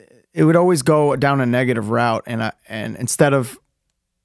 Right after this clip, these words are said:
instead of, uh, entertaining it, I would just kind of say, "Okay, goodbye," and which slowly turned into just not talking to her. So, um,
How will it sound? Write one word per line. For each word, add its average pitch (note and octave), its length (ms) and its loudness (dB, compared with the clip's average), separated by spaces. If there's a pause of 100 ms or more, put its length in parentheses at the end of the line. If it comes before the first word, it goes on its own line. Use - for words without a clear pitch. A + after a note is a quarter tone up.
instead D3 340 2
of, C3 260 0
uh, A2+ 340 -2
entertaining C3 600 -2
it, G#2 140 -6
I G#2+ 120 -2
would G#2+ 300 -8
just - 200 -12
kind A#2 200 -2
of - 20 -8 (240)
say, - 140 -10
"Okay, D3+ 260 2
goodbye," A2+ 460 -2 (640)
and C#3+ 160 0
which - 300 -2 (240)
slowly D#3 480 2
turned C3 220 -2
into A#2+ 200 -2
just G#2+ 200 -8
not G#2+ 180 -4
talking A2+ 320 -4
to E2 60 -6
her. - 280 -12 (600)
So, C#3 680 0 (1200)
um, B2+ 560 0